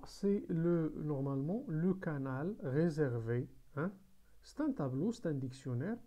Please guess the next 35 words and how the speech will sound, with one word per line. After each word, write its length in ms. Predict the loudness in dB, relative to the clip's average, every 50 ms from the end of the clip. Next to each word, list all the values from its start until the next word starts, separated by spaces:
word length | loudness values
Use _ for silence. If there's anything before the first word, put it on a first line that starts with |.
| -20 -20 -20 -20 -20 _
qui 140 | -4 -4 -4
contient 520 | 0 2 4 4 4 4 2 -2 -2 0
l'ensemble 640 | 2 2 2 0 0 -2 -4 -2 0 0 0 -2 0
des 140 | 0 0
choses 300 | 0 0 0 -2 -2 -2
qui 120 | -2 -4 -2
ont 100 | -2 -2
été 300 | -2 -2 -4 -2 -4 -4
envoyées, 600 | -2 -2 -2 -2 0 0 0 2 2 2 0 0 -4 -10 -18 -20 -20 -20 -20 -8 -4
mais 200 | 0 2 2 2
via 280 | 0 0 2 0 0 0
quoi ? 420 | -2 -2 -2 -2 0 -2 -4 -6 -4
Via 160 | -2 0 0
la 100 | 0 -2
méthode 460 | -2 -2 -4 -4 -2 -2 -2 -2 -2 -6 -14 -20 _ _ _ _ -20 -20 -20 -10
post. 420 | -8 -8 -8 -8 -10 -18 -20 -20 -20 -20 _ _ _ -20 -20 -20 -20 -20 -20 -20 -20 -20 -20 -20 -20 -20 -18 -12 -4
Alors 320 | 0 2 4 4 2 0 -2
qui, 220 | 0 0 0 2 2
euh, 120 | 2 2
que 280 | 2 2 4 4 4 4
c'est, 400 | 2 0 2 6 6 6 6 4 2
on 160 | 2 4 4 4
fait 200 | 4 2 2 4
l'envoi 600 | 4 4 4 2 2 0 2 2 2 2 0 -2 -2
via 420 | -2 0 0 2 2 0 -2 -4 -8 -14 -12 -4
le, 300 | 0 0 2 2 0 -2
le 200 | -4 -4 -4 -2
get, 200 | -2 0 -2 -2 -4 -8 -18 -20 -20 -20 -14 -8
hein, 160 | -8 -8 -8 -6 -8
regardez 400 | -8 -8 -6 -6 -6 -4 -4 -4
bien, 240 | -4 -2 -2 -4 -4 -6 -14 -20 -20 -20 -20 -18
si 300 | -16 -12 -4 -2 -2 -2 0
on 140 | -2 -4 -4
fait 140 | -2 0
l'envoi 440 | 0 2 2 0 0 0 0 0 -2